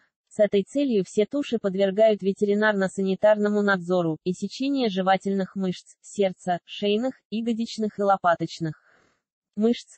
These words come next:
Туши с числом возбудителей, в том числе мёртвых, более трети их на сорока квадратных сантиметрах, спичечный коробок, утилизируют.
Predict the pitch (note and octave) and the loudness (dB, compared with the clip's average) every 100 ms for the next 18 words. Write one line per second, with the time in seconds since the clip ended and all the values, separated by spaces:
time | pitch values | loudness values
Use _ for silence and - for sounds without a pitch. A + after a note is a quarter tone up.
0 | _ B3 - G#3+ - A3 - A3 G3 F#3+ | _ -6 -4 -4 -2 -4 0 0 2 0
1 | F3 G3 F#3+ C4+ - G3 E3 - _ G#3+ | 0 -2 -2 -2 0 0 0 -2 _ 0
2 | G3 G3+ - G#3 G3 G#3+ B3+ - G3 - | 0 -2 -2 0 2 2 0 -2 -4 -4
3 | F3+ A3 G3+ F3+ A3 C4 - A3+ G3+ G3 | 0 2 4 0 -2 -4 -4 -4 -2 0
4 | G3 F#3 - F#3+ F#3 E3+ G3+ G#3 F#3 - | 4 4 2 2 2 4 2 2 -2 -2
5 | F3+ - F#3 A#3 A#3+ A3+ - - - C4 | -4 -2 -2 -2 0 -2 -2 -20 -8 -8
6 | C4 - G#3+ F#3+ F3+ E3+ F#3+ A#3 - G#3 | -6 -6 -4 -2 2 4 2 -2 -4 -6
7 | - G#3 G3 E3+ E3+ D#3 | -2 0 0 0 0 0